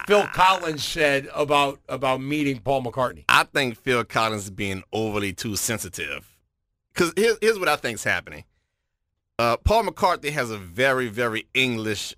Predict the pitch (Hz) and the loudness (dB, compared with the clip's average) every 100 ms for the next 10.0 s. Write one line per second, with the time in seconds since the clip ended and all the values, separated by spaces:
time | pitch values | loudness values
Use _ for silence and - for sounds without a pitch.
0 | _ 117 113 101 101 78 71 131 151 123 | _ 2 2 0 -6 -10 -4 2 4 2
1 | 127 110 104 98 - 101 90 - 92 - | -4 -4 -4 -6 -2 -2 -2 -8 -10 -12
2 | _ - 113 - 135 196 214 - 165 151 | _ -6 -4 -2 4 4 4 -2 0 2
3 | 139 127 104 - - 147 127 113 - - | 2 0 -2 -10 -4 2 2 0 -4 0
4 | 165 165 170 151 131 - - 165 165 160 | 4 4 4 0 -4 -6 -2 0 0 -2
5 | - 165 160 - 175 170 170 143 135 156 | -4 -6 -4 -6 -4 -4 -6 -6 -6 -4
6 | 127 131 143 135 123 120 _ _ - 120 | 0 2 2 2 0 -6 _ _ -4 0
7 | - 139 139 123 117 _ - 214 - 160 | 4 6 6 2 -4 _ -4 -4 -2 -2
8 | 180 - 156 196 - - 185 135 190 175 | -2 -6 -8 -4 -4 2 4 4 2 0
9 | 175 185 196 202 - 240 123 113 113 139 | -2 -4 -2 0 2 0 0 0 0 0